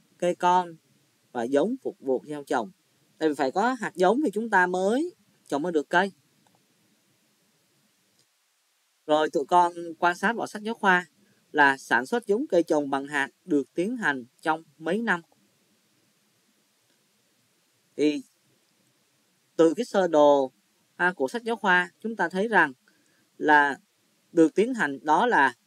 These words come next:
bốn năm. Và sản xuất giống cây trồng bằng hạt được tiến hành theo trình tự nào?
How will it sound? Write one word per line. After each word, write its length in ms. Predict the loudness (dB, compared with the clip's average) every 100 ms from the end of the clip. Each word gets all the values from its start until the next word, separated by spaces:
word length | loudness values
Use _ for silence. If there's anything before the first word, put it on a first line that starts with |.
| _
bốn 340 | 0 0 2
năm. 160 | 0 -2 _ _ _ _ _ _ _ _ _ _ _ _ _ _ _ _ _
Và 380 | 4 4 4 -2 _ _ _ _
sản 300 | -4 -2 0
xuất 280 | 0 -2 0
giống 220 | -2 -2
cây 180 | 0 0
trồng 440 | 2 0 0 -6
bằng 220 | -10 -10 -4
hạt 220 | -2 -2 -6 _
được 280 | 2 4 4 _ _
tiến 300 | -4 -2 -2
hành 380 | -4 -6 -6 -8 -10
theo 340 | -8 -8 -8 -6
trình 380 | 0 0 -2 -8
tự 200 | -6 -6 -6
nào? 300 | -6 -6